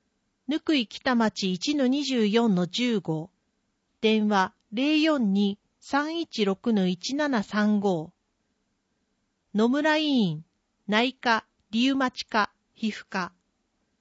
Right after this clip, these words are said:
前原町三の三十五の十五。電話、零四二三八一の零九八七。神保整形外科、整形外科、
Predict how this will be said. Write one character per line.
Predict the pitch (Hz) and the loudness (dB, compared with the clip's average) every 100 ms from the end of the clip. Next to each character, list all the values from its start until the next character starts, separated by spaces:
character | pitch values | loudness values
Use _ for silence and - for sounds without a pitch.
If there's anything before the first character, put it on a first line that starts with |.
| _ _ _ _ 226 | _ _ _ _ 0
前 | 262 277 | 0 0
原 | 311 311 | 0 -2
町 | - 220 190 | -2 0 0
三 | - 277 302 | 0 0 0
の | 320 | -2
三 | - 330 320 | 0 0 0
十 | 247 208 180 | 0 2 4
五 | 226 247 | 4 4
の | 185 | 2
十 | 226 254 220 | 0 0 0
五。 | 160 156 190 _ _ _ _ _ - | -2 -6 -10 _ _ _ _ _ -2
電 | 208 214 202 | 0 2 2
話、 | 190 180 _ _ | 0 -2 _ _
零 | 226 277 285 | 0 2 2
四 | 311 262 208 | 0 2 0
二 | 208 208 - _ _ | 0 -2 -6 _ _
三 | - 240 196 | -2 -2 -2
八 | 320 - 220 | -6 -4 -4
一 | 196 - 240 | -4 -4 -2
の | 190 | 2
零 | 220 302 | 2 0
九 | - 294 247 | -2 -2 0
八 | - 185 247 | -2 -6 -2
七。 | 226 208 151 - _ _ _ _ _ _ _ _ _ _ _ _ _ 254 | -2 -2 -4 -10 _ _ _ _ _ _ _ _ _ _ _ _ _ 0
神 | 302 294 | 0 2
保 | 226 | -2
整 | - 233 233 | 0 -2 -2
形 | - 240 226 | -2 -2 0
外 | 226 | -2
科、 | - 160 143 _ _ _ _ _ | -4 -8 -10 _ _ _ _ _
整 | - 302 302 | -4 -2 -2
形 | - 294 277 | -2 -4 -2
外 | 285 | -6
科、 | - 165 | -4 -6